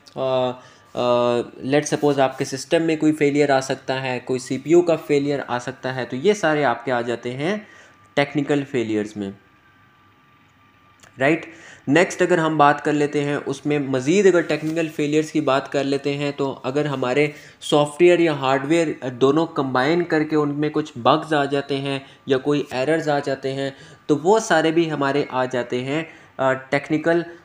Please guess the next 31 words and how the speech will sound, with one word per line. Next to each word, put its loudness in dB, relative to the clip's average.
सॉफ्टवेयर 4
फेलियर्स 0
के -2
अंदर। -4
Let's 0
suppose 2
अगर 2
आप 4
कोई 0
सॉफ्टवेयर 0
यूज़ -2
कर 0
रहे 0
हैं -4
और 0
वो, 4
अ, -6
यूज़ -2
करते 0
करते -2
उसमें -4
कोई -2
एरर 2
आ 4
गया -2
और -2
वो 0
क्रैश -2
कर -2
गया -2
है, -4